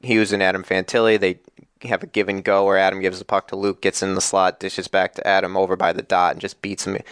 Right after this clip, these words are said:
uh, McClellan again. Kind of the same, basically the same thing on the return pass, um, as the Brindley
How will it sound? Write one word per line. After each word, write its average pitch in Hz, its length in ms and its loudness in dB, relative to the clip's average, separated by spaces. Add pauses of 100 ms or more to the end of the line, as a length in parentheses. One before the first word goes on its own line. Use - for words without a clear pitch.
(440)
uh, 87 100 -2
McClellan 95 500 -2
again. 98 380 0 (540)
Kind 180 260 0
of 120 80 2
the 104 60 -4
same, 107 560 0
basically 139 320 2
the 101 100 -2
same 113 340 0
thing 98 460 0 (380)
on 104 140 0
the 101 60 0
return 104 300 2
pass, 95 360 0 (580)
um, 92 300 0
as 92 320 0
the 87 100 -4
Brindley 104 480 -2